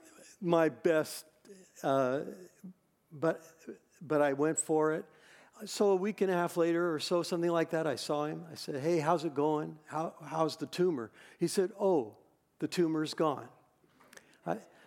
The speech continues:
and so I, somebody laughed. That's not, it's not,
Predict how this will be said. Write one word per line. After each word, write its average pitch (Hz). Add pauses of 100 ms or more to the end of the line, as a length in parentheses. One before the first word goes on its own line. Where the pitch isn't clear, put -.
(140)
and 165
so 185
I, 202 (1300)
somebody 214
laughed. 147
That's 262
not, 156 (300)
it's -
not, 262